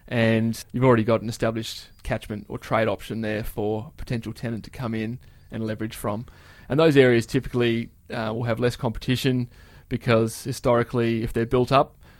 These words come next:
there's less available land supply for someone to go and actually build a new childcare centre. So the opportunities are more geared towards, you know, acquiring established premises and redeveloping those into,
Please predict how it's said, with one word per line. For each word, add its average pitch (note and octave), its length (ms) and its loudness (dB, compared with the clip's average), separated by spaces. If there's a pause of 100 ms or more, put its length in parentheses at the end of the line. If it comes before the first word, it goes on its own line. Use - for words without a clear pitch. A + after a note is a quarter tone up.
(140)
there's A#2 200 -2
less A#2 240 2
available A2+ 320 2
land B2 260 0
supply B2 480 0
for B2+ 160 -10
someone A#2 240 -4
to A#2 80 -8
go A2 140 -2
and A2 100 -2
actually A2 200 -8
build A2+ 300 0
a G#2+ 40 -6
new A2 140 -4
childcare A2+ 400 -6
centre. A#2 280 -4
So A2 300 -2 (280)
the D#3 60 2
opportunities B2+ 640 2
are A2+ 340 2 (420)
more A#2 520 4
geared A#2+ 380 0
towards, A2+ 640 -4
you - 80 -12
know, G#2+ 180 -8 (100)
acquiring A#2 600 2 (280)
established C3+ 380 2
premises D3+ 640 0 (200)
and B2 140 -4
redeveloping A#2+ 640 2
those A2 260 -2
into, A2+ 640 -4